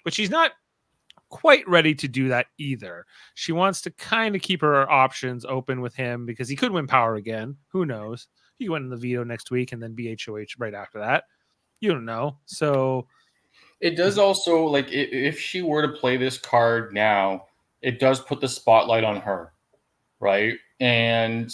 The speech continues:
Speaker 2: not necessarily, obviously, it'll be a lot on Jared, but I think that she's afraid that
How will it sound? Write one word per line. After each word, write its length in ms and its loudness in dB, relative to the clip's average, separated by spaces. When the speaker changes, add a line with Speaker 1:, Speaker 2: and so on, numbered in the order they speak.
Speaker 2:
not 360 4
necessarily, 640 -2
obviously, 600 2
it'll 200 2
be 160 0
a 60 4
lot 280 4
on 80 -4
Jared, 520 0
but 140 0
I 120 2
think 380 -4
that 160 -4
she's 320 -6
afraid 680 -2
that 380 0